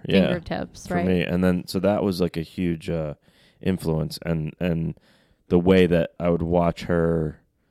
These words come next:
Speaker 1: make stuff and then, like, watch people enjoy it, like, I wanted to do
Speaker 2: Mm-hmm.
Speaker 1: that. And
Speaker 2: Yeah.
Speaker 1: that, that was a big thing. And then my dad, um, taught me, like, this work ethic for sure,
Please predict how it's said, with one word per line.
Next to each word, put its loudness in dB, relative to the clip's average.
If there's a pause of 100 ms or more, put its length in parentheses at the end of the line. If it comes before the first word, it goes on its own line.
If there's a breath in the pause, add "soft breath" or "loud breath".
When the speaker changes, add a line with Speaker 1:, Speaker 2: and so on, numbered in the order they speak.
(320)
Speaker 1:
make 0
stuff -2 (100)
and 0
then, 0
like, -6 (520)
watch -2
people -2
enjoy 4
it, 4
like, -2
I 2
wanted 2
to -4
do -2
Speaker 2:
Mm-hmm. -4
Speaker 1:
that. -6 (120)
And 0
Speaker 2:
Yeah. 0
Speaker 1:
that, -8
that 4
was 0
a -12
big -4
thing. -4
And -2
then 2
my 2
dad, 0 (640 soft breath)
um, 2 (680)
taught 2
me, 2
like, 0
this -6
work 0
ethic -4 (480)
for -6
sure, 0